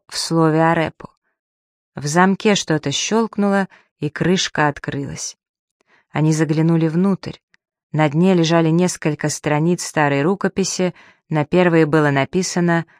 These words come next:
«Рай, песнь двадцать первая». От волнения Антония с трудом владела собой. Она бережно достала из шкатулки сложенные листы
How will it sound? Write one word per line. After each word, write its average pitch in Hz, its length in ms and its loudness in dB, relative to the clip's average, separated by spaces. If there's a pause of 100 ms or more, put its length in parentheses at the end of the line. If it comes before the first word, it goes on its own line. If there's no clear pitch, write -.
(200)
«Рай, 175 540 2 (340)
песнь 185 440 2
двадцать 143 580 -2
первая». - 400 -10 (1120)
От - 180 -10
волнения 160 640 4
Антония 180 440 2
с - 100 -6
трудом 170 440 0
владела 180 400 2
собой. 190 560 -4 (520)
Она 160 220 4
бережно 175 420 4
достала 170 360 2
из 165 140 0
шкатулки 170 600 -4
сложенные 156 560 0
листы 185 480 -4